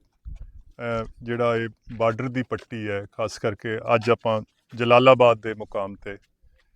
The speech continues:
ਕਿ ਅੱਜ ਦਰਿਆ ਸਤਲੁਜ ਜਿਹੜਾ ਹੈ, ਉਹਦੇ 'ਚ ਫਿਰ ਹੜ੍ਹ ਆ ਗਿਆ ਔਰ ਤਕਰੀਬਨ ਚਾਰ ਪੰਜ ਹਜ਼ਾਰ ਏਕੜ ਜਿਹੜਾ ਹੈ, ਇਸ ਕੁਦਰਤੀ ਆਫਤ ਦੇ ਥੱਲੇ ਆ ਗਿਆ ਔਰ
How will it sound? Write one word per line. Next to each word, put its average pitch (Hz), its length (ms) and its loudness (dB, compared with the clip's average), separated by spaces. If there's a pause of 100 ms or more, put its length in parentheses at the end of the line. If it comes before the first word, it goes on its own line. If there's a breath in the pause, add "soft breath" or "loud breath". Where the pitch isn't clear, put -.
(240)
ਕਿ 123 320 -4 (280)
ਅੱਜ 120 140 -6
ਦਰਿਆ 120 360 4
ਸਤਲੁਜ 131 440 0
ਜਿਹੜਾ 110 240 0
ਹੈ, 117 160 0
ਉਹਦੇ 123 280 -4
'ਚ - 120 -20
ਫਿਰ 117 320 0 (800)
ਹੜ੍ਹ 123 280 0
ਆ 110 120 4
ਗਿਆ 107 220 -2
ਔਰ 110 80 -4
ਤਕਰੀਬਨ 113 720 -8 (100)
ਚਾਰ 120 300 6
ਪੰਜ 117 320 -2
ਹਜ਼ਾਰ 104 320 0
ਏਕੜ 101 360 -10
ਜਿਹੜਾ 95 200 -16
ਹੈ, 101 100 -20 (840)
ਇਸ 123 320 -4 (480)
ਕੁਦਰਤੀ 127 460 0
ਆਫਤ 113 340 4
ਦੇ 110 160 -6
ਥੱਲੇ 101 320 -8
ਆ 98 120 -6
ਗਿਆ 98 180 -16 (960)
ਔਰ 143 460 6